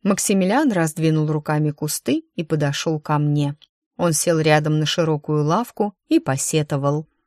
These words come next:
«Как плохо, когда твоя возлюбленная сыщется с хорошим нюхом».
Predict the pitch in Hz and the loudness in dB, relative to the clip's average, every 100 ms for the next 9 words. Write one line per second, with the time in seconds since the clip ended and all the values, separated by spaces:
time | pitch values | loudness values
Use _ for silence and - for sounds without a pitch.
0 | _ _ - 165 151 - 147 139 - 147 | _ _ 0 2 2 -2 0 0 -2 -2
1 | 151 147 147 151 147 143 139 139 139 151 | -2 0 -2 0 0 0 0 -2 -2 -2
2 | 196 175 147 139 135 147 _ - - 240 | 0 0 2 0 -2 -6 _ -10 -2 0
3 | - - 123 - 120 143 - - 160 127 | 0 -4 -6 -8 -10 -12 -4 2 2 0
4 | - 151 147 151 147 - 135 139 | -4 -2 0 2 0 -2 -2 -2